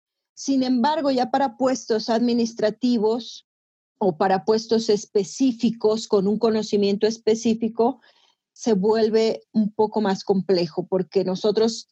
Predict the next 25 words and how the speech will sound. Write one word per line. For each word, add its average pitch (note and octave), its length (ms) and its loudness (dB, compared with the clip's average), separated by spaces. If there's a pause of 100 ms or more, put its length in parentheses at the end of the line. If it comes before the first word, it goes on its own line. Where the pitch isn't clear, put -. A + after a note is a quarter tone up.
(160)
igualmente A3+ 680 0
llegamos G#3+ 440 -2
a G#3 80 0
tener G3 400 0
vía A3 380 0
buscadores G3+ 960 -2
en G3+ 200 0
línea, A#3 520 0 (420)
podemos G#3 340 0
tener G#3+ 360 0
currícula, A#3 920 0 (400)
a G3+ 100 0
lo F#3 100 2
mejor G3+ 300 0
unas A3 300 0
cien A#3 260 0
currículums, A#3+ 920 -2 (680)
y G#3 100 0
revisar A3 460 0
cien C4+ 340 0
currículums G3+ 800 0
para F3+ 220 0
hallar G3+ 420 0 (320)
al F#3+ 200 0
talento C4 760 0